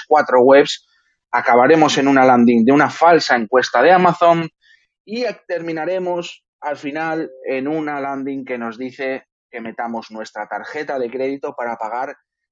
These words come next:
ese coste de envío de uno coma nueve euros por, por sabe Dios qué, un iPhone, una Play cinco, lo que sea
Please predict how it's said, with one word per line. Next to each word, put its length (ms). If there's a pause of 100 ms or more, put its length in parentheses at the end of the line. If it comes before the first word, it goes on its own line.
(240)
ese 300
coste 440
de 60
envío 320
de 80
uno 260
coma 260
nueve 240
euros 400
por, 300 (540)
por 200
sabe 300
Dios 240
qué, 140 (100)
un 140
iPhone, 500 (480)
una 220
Play 200
cinco, 640 (360)
lo 180
que 180
sea 460